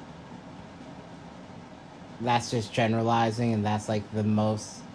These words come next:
percentage of, like, boys and girls, and then there are people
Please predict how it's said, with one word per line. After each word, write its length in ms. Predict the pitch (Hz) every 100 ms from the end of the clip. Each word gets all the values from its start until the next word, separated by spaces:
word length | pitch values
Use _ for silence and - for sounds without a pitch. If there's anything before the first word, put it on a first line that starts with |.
| -
percentage 800 | 117 - 117 110 110 110 107 -
of, 280 | 104 101 98
like, 320 | 104 98 92 - - - - -
boys 280 | 110 107
and 140 | 107 104
girls, 400 | 107 107 110 107
and 140 | 104
then 160 | 104 104
there 160 | 110
are 20 | 107
people 720 | - 120 117 123 117 113